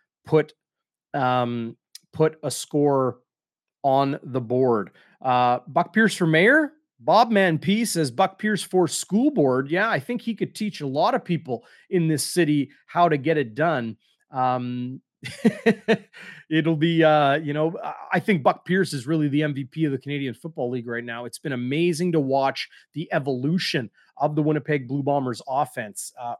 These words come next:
early in the year, everybody was wondering, is there a problem with the offensive line? Is there an issue with Brady Oliveira in the run game? Do they need to give more touches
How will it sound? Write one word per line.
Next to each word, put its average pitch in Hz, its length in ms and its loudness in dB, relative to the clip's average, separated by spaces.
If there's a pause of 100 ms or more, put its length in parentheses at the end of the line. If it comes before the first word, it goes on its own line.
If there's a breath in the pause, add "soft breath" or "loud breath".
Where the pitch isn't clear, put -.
(100)
early 185 320 4
in 180 80 2
the 175 100 2
year, 170 400 2 (440)
everybody 285 460 4
was 262 200 -2
wondering, 240 280 0
is 151 140 -2
there 202 120 2
a 190 60 -2
problem 208 580 0
with 175 140 -2
the 180 120 -2
offensive 175 520 0
line? 151 360 -2
Is 127 140 -8
there 196 200 4
an 196 160 -2
issue 226 420 -2
with 165 260 0 (280 soft breath)
Brady 208 260 2
Oliveira 208 400 4
in 185 80 -2
the 180 100 2
run 196 300 0
game? 135 200 -2
Do 135 80 -10
they 190 140 0
need 196 280 -2
to 233 60 -4
give 190 200 -4
more 202 240 2
touches 202 520 -4